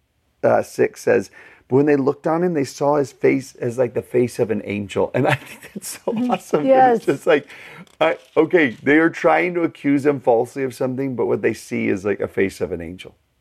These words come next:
Speaker 1: It's just like his character is shining through in there. And then he speaks to him, and he actually, chapter seven, if you want a good review of the whole Old
Speaker 2: Mm.
Speaker 1: Testament, read chapter seven.
Speaker 2: So
Speaker 1: And
Speaker 2: true.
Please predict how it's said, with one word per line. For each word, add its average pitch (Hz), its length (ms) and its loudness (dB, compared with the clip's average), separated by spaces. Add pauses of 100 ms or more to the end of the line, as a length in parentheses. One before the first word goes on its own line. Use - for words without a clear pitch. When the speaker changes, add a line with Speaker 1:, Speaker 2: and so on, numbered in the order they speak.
(140)
Speaker 1:
It's 107 140 -10
just 113 160 -10
like 107 200 0
his 131 280 -2
character 123 500 0
is 110 100 -6
shining 95 540 -8 (420)
through 98 340 -4 (500)
in 120 200 2
there. 107 260 0
And 135 140 2
then 165 280 0 (380)
he 170 400 2
speaks - 400 -2
to 175 140 4
him, 147 80 2
and 139 100 -2
he - 100 -4
actually, 156 420 2
chapter 165 340 0
seven, 143 420 0
if 120 100 -4
you 151 140 -6
want 175 180 4
a 151 60 2
good 143 240 2
review 135 380 2
of 123 100 0
the 127 80 0
whole - 280 2
Old - 180 2
Speaker 2:
Mm. 175 40 -8
Speaker 1:
Testament, 139 480 -4
read 123 300 0
chapter 107 340 -4
seven. 87 320 -6
Speaker 2:
So - 280 -4
Speaker 1:
And 233 180 0
Speaker 2:
true. 180 220 -8